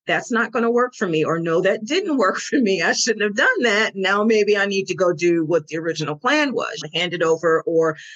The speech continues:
to use something else to shore me up so that I can do that." But I think that's why it's important when we take the focus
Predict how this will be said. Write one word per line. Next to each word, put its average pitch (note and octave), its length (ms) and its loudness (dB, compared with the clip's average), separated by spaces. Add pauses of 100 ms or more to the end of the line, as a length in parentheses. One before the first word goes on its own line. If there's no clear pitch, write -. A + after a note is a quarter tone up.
(120)
to A3+ 100 0
use F#3+ 340 2
something F3 380 -2
else G#3+ 260 2
to F3 120 -4
shore E3 300 0
me E3 180 0
up D#4 240 2
so G3 220 0
that D#3+ 120 0
I D#3 120 2
can D3+ 320 -2
do B2 160 -10
that." - 260 -2 (640)
But G#3 240 2
I A3 60 -2
think D4 260 -2
that's G#3+ 240 0
why F#3 260 2
it's F3 160 -2
important E3+ 640 -4 (240)
when F#3 200 -4
we F#3 100 0
take F#3 280 -2
the G#3 80 0
focus G#3 480 0